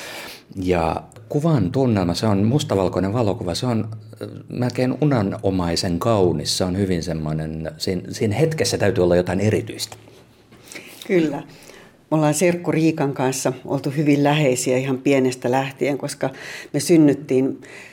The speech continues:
Speaker 2: kahden kuukauden välein. Riikka syntyi lokakuussa ja mä synnyin joulukuussa. Ja, ja tota, meidän äidit on siskoksia ja isät oli kaksosia, mutta kuitenkin me, äh, kasvettiin naisten ympäröimänä. Eli mummo kasvatti Riikan ja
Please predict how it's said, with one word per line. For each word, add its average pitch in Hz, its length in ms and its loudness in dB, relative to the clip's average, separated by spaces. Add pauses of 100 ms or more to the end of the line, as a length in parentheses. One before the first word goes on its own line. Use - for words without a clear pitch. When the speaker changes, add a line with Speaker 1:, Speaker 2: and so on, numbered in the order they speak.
(220)
Speaker 2:
kahden 156 320 2
kuukauden 127 500 0
välein. 127 380 0
Riikka 151 300 0
syntyi 127 280 0
lokakuussa 165 640 -2
ja 127 80 0
mä 131 100 -2
synnyin 123 420 0
joulukuussa. 123 760 0
Ja, 117 160 0 (380)
ja 117 60 -8
tota, 117 480 -4
meidän 127 300 4
äidit 147 300 2
on 120 120 0
siskoksia 143 640 0
ja 117 140 0 (120)
isät 127 360 -2
oli 117 140 0
kaksosia, 120 640 -4 (540)
mutta 127 240 -4
kuitenkin 131 520 0
me, 123 220 2 (460)
äh, 127 160 -8
kasvettiin 131 800 0 (100)
naisten 147 520 4
ympäröimänä. 120 880 0
Eli 131 280 -2
mummo 143 500 4
kasvatti 123 480 -6
Riikan 175 460 0
ja 127 140 2